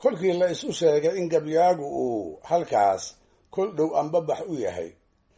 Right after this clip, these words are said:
ayaa waxa u yimid dad haween u badan oo ay degaan wadaag ahaayeen, kuwaasoo u dhiibtay wanan iyo neefaf kale oo ari ah, kulana ballamay inuu u soo iibiyo,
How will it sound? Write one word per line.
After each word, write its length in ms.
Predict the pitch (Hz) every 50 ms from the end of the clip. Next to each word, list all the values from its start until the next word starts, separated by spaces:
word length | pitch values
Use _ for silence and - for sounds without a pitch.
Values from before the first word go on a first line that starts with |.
| _ _ _
ayaa 240 | - 147 165 175 190
waxa 220 | 220 214 165 175 196 220
u 80 | 214 196
yimid 300 | 165 143 135 147 147 143
dad 140 | 180 185 151
haween 440 | 139 147 151 147 160 170 180 185 180
u 80 | 165
badan 380 | 139 107 101 98 98 95 92 98 - _ _ _ _
oo 120 | - 127 143
ay 140 | 143 143 139
degaan 340 | 127 131 139 131 139 135 135 127
wadaag 320 | 131 135 143 151 160 156 123
ahaayeen, 540 | 107 113 113 110 110 117 120 107 82 71 - _ _ _ _ _ _ _ _
kuwaasoo 520 | - 226 185 180 175 170 - - 170 160
u 160 | 180 208 220 208
dhiibtay 600 | 151 131 123 113 107 92 - - 104 98 95 98 95 _ _ _ _ _ _ -
wanan 320 | 135 143 160 180 185 202 208
iyo 240 | - 139 143 135 135
neefaf 460 | 147 147 147 131 - 202 202 - -
kale 220 | - 131 127 135
oo 200 | 143 120 120 131 131
ari 240 | 143 143 135 117 101 90
ah, 180 | 87 87 85 - _ _ _ _ _ _ _ _
kulana 380 | - - 165 180 185 180 151 135
ballamay 540 | 113 110 104 98 101 101 98 98 98 95 92 98 _ _ _ _ _ _ -
inuu 300 | 180 180 180 185 233 247
u 40 | 208
soo 240 | - - 165 151 147
iibiyo, 560 | - 117 117 110 101 104 104 101 104 104